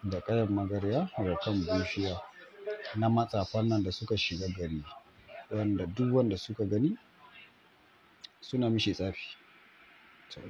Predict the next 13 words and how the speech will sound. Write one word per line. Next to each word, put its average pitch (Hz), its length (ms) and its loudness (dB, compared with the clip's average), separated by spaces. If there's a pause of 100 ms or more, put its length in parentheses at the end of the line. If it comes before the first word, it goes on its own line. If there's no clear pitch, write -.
bari 110 160 0
in 117 120 2
ba 101 140 2
ku. - 100 -6 (1500)
Sirri 127 400 4
ne 107 300 4
mai 104 280 2 (760)
gajeren 123 400 4
sirri 131 300 4
ne, 107 80 4
amma 104 220 4
yana 117 180 2
aiki 95 400 -4